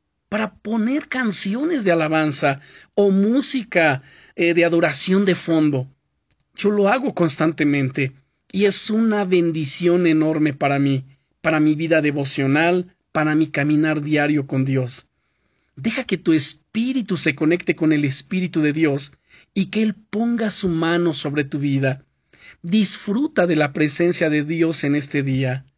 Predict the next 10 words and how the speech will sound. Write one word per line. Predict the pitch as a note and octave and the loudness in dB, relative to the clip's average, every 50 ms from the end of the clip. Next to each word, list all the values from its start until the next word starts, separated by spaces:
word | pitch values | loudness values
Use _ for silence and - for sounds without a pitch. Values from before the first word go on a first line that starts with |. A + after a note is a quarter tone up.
| _ _ _ _ _ _ _ _ | _ _ _ _ _ _ _ _
Y | - G3+ G#3 | -2 -2 -2
recuerda, | G3+ A#3 A3+ A3+ - G#3+ A3+ A#3 A#3+ B3 A#3+ G3+ D#3 C3 C3 - _ _ _ _ _ _ - | -2 -4 -6 -6 -8 -8 -8 -8 -6 -4 -2 -2 -2 -2 -4 -8 _ _ _ _ _ _ -8
estás | E3 D#3 - - D#3+ D3 - | -6 -6 -2 -2 -2 0 0
en | D#3 D#3 | 0 0
mi | D#3 C#3+ | 0 0
corazón | C#3 - C#3+ C#3+ C#3 C3+ - G3+ A3 A#3 A#3 A#3 - _ _ _ _ _ _ | -2 -4 -6 -6 -6 -6 -6 -6 -6 -6 -6 -8 -12 _ _ _ _ _ _
y | - E3 D#3+ D#3 | -6 -2 0 0
en | E3 E3+ F3 | 0 0 -2
mis | F3 E3+ - | -2 -4 -4
oraciones. | D3 C#3+ C#3+ C3+ - - C#3+ C#3 C3+ B2+ C3 C3 C3+ - - - | -4 -4 -4 -4 -4 -4 -2 -2 -2 -2 -2 -4 -4 -6 -8 -12